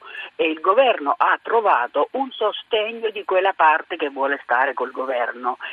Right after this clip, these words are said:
che vo-, così questa crisi governativa praticamente è, è entra-, è entra-, è rientrato. Ehm, e la governo continua, eh, però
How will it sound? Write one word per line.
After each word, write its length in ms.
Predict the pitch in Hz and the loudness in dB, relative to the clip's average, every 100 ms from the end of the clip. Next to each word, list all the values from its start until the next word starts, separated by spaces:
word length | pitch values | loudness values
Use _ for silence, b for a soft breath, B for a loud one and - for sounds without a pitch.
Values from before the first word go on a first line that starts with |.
| - | -8
che 100 | 165 | -6
vo-, 120 | 170 | -2
così 340 | 208 220 254 285 | 0 0 -2 -4
questa 240 | - 185 | -4 -6
crisi 280 | 185 226 208 | -4 -4 -2
governativa 500 | 160 156 180 214 214 | 0 0 -2 -6 -6
praticamente 600 | 135 - 151 208 - 151 | -6 -6 -6 -6 -4 -4
è, 80 | - | -2
è 840 | 143 135 127 123 110 120 - 135 | -2 -2 -4 -6 -8 -8 -8 -10
entra-, 280 | 123 - - | -8 -2 -2
è 60 | 143 | -2
entra-, 580 | 135 131 139 - 214 135 | -4 -4 -4 -2 0 0
è 40 | |
rientrato. 600 | 143 135 208 143 - 135 B B B B - | -6 -2 2 2 -2 -12 B B B B -2
Ehm, 560 | 170 - 151 156 151 139 | 0 0 -2 -6 -8 -2
e 160 | 147 | 2
la 120 | 147 | 2
governo 500 | 147 180 254 240 185 | 2 4 4 4 0
continua, 760 | 156 160 - 196 196 220 233 220 | 2 0 -2 -6 -2 2 4 2
eh, 460 | - 160 151 143 135 | 2 2 2 2 0
però 320 | - 185 156 | 2 4 4